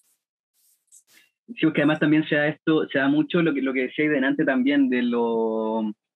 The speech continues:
por ejemplo, de las películas que tienen, que, que tienen este, el, el, la parte política, ¿cachai? Como, igual hay pocas historias que, que, que tienen el, el enfoque que le dais tú o el enfoque que le dieron a Carol, que es como esta represent-,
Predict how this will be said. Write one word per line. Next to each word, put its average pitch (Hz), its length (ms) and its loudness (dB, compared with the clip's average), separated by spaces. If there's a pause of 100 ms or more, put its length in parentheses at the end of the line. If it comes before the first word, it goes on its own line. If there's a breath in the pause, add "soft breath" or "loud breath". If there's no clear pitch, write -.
(380)
por 127 140 -2
ejemplo, 135 320 -2
de 135 60 2
las 127 180 -2
películas 139 460 2
que 123 100 -6
tienen, 135 480 2
que, 113 160 -4
que 120 140 -10
tienen 139 240 2
este, 131 640 0
el, 120 160 -2
el, 117 460 -4
la 120 100 -4
parte - 240 -2
política, 123 600 0 (220)
¿cachai? 131 480 0
Como, 127 500 0 (280)
igual 131 160 2
hay 151 120 2
pocas 147 300 0
historias 160 460 -2
que, 139 280 0
que, 123 280 -4
que 135 80 -2
tienen 139 280 2
el, 135 140 2
el 127 140 0
enfoque 139 340 -2
que 139 60 0
le 131 100 2
dais 131 300 0
tú 151 300 2
o - 20 2
el 139 80 0
enfoque 143 320 -4
que 135 80 0
le 131 80 2
dieron 135 240 2
a 117 80 -2
Carol, 151 420 0 (420 loud breath)
que 143 100 0
es 143 120 -6
como 135 880 2 (220)
esta 139 360 0
represent-, 131 380 -2